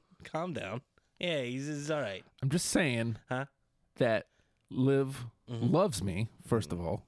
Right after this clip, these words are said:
Speaker 2: W-, th-, these are things we know.
Speaker 1: Mm.
Speaker 2: This is factual,
Speaker 1: Mm.
Speaker 2: right? And, uh, she'd be lucky to have me.
Speaker 1: Wi-,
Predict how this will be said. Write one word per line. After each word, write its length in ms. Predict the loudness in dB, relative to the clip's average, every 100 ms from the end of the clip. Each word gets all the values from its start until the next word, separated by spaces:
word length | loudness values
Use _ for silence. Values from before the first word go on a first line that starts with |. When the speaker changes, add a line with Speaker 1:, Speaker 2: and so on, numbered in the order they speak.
| -8
Speaker 2:
W-, 200 | -6 -4
th-, 160 | -2 0
these 200 | 2 2
are 40 | 2
things 280 | 0 0
we 120 | 0 2
know. 420 | 2 0 -4 -6 _ -18
Speaker 1:
Mm. 140 | -8
Speaker 2:
This 180 | -6 -4
is 120 | -6
factual, 600 | -2 0 0 -4 -6 -8 _ _
Speaker 1:
Mm. 200 | -20 -20 -20 _ -6
Speaker 2:
right? 300 | -2 -2 -4 -16 -20 -20 -20 _ -2
And, 300 | 0 2 4
uh, 480 | 4 4 4 2 -2 -8 _ _ _ _ _
she'd 200 | _ -8
be 80 | -2
lucky 240 | 0 0 0
to 80 | 2
have 180 | 2
me. 180 | 0 -2 -4 -16 _ _ _ _ -20 -20 _ -10
Speaker 1:
Wi-, 240 | -6 -6